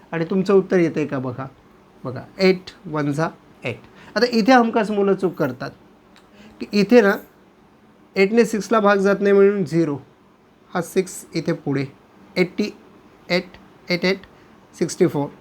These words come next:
कॅरी ओव्हर वन, एट वन जा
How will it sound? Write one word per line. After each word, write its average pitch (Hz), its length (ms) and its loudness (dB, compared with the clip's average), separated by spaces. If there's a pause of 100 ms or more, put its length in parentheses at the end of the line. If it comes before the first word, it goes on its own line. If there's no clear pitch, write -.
(1120)
कॅरी 143 160 -2
ओव्हर 151 140 0
वन, 143 240 -4 (960)
एट 170 280 -2
वन 147 260 0
जा 151 140 0